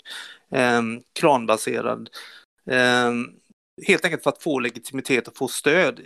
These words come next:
Gaddafi var ju likadant. Han tillhörde en, en klan som hette Gaddafi-klanen. Han tog makten över staten. Eh,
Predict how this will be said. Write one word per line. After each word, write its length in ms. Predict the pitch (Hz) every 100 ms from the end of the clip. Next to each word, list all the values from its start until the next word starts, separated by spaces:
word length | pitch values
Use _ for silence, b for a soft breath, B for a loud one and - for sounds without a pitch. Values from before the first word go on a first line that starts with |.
| 135 - - _ -
Gaddafi 600 | 175 170 - - - 151
var 140 | 170
ju 60 | 175
likadant. 720 | 180 - 151 151 185 160 - - - -
Han 240 | - 165
tillhörde 420 | - 175 117 120
en, 280 | 170 180 175 -
en 120 | 185
klan 220 | 180 160
som 100 | 117
hette 160 | 151 -
Gaddafi-klanen. 960 | - 127 151 - - - - - - -
Han 220 | 160 175
tog 160 | 180 160
makten 520 | 160 - 135 120 120 B B B
över 160 | 143 131
staten. 680 | - 185 175 - 170 170 - B B B B -
Eh, 420 | 147 139 135 135